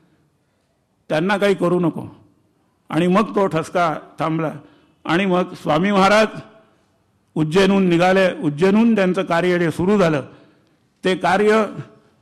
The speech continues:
स्वामी महाराजांचं काय कार्य आहे, कसं, ते रंगवदूत महाराजांनी सांगितलेलं आहे.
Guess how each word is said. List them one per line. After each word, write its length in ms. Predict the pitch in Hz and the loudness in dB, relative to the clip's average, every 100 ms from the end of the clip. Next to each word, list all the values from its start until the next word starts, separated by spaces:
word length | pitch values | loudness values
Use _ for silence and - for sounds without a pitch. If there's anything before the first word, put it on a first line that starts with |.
| _ | _
स्वामी 300 | 185 165 196 | -4 -2 0
महाराजांचं 580 | 190 185 190 185 185 185 | 0 2 2 0 -2 -4
काय 280 | 185 190 233 | -2 0 2
कार्य 320 | 226 208 208 | 2 2 2
आहे, 100 | 196 | 0
कसं, 360 | 190 160 185 165 - - _ _ _ _ 220 | -2 -2 -2 -2 -10 -20 _ _ _ _ -2
ते 260 | 240 254 | -2 -2
रंगवदूत 520 | 202 185 202 202 196 | -4 -2 0 2 0
महाराजांनी 580 | 190 170 185 175 180 175 | 0 2 2 2 0 0
सांगितलेलं 540 | 160 156 175 190 190 | 0 0 0 0 0
आहे. 100 | 151 | -2